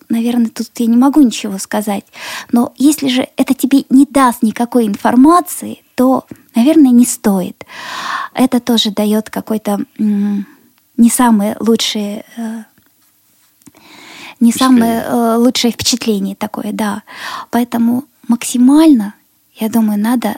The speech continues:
Speaker 1: э, следить за собой, э, за тем, как ты себя подаёшь, как ведёшь себя. А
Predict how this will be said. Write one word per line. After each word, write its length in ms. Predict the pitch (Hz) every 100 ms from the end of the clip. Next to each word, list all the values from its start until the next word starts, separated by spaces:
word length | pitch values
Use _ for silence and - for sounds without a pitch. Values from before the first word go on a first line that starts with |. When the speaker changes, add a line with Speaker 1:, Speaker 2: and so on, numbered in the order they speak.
| 339
Speaker 1:
э, 280 | 220 220 262 _ - - -
следить 540 | - - 208 254 262 -
за 260 | 220 220 233
собой, 600 | - 208 208 196 208 - _ _ _ _ _
э, 260 | 220 220 226 -
за 80 |
тем, 240 | 208 240 233
как 480 | - 208 202 - - _ _ -
ты 240 | 240 269
себя 320 | - - 214 214
подаёшь, 640 | 214 214 208 220 262 -
как 260 | - 214 -
ведёшь 340 | - 214 -
себя. 300 | - - 240 - - - - - - - -
А 340 | 220 214 220